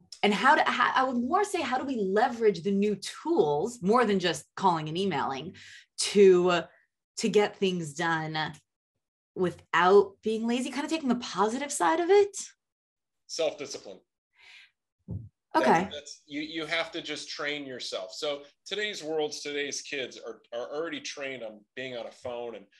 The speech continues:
Speaker 2: and texting from a phone and using all these acronyms and letters to communicate things, meaning not a full word like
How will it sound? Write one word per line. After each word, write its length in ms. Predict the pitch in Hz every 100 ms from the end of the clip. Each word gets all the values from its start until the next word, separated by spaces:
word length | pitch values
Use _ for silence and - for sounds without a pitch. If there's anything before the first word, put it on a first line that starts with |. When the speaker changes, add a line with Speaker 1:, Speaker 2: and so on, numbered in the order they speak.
| _ -
Speaker 2:
and 120 | 98
texting 480 | - 151 - 143 -
from 160 | 127
a 20 | 110
phone 380 | - 127 123
and 100 | 110
using 300 | 107 127 120
all 160 | 117 131
these 160 | 131 -
acronyms 640 | 117 113 127 117 117 101
and 80 | 95 98
letters 460 | 120 123 117 113
to 100 | -
communicate 600 | 104 110 123 120 117 113
things, 300 | 107 107 104 101
meaning 220 | 101 101
not 180 | 104 110
a 40 | 107 _
full 200 | 127 110
word 200 | 113 117 120
like 160 | 98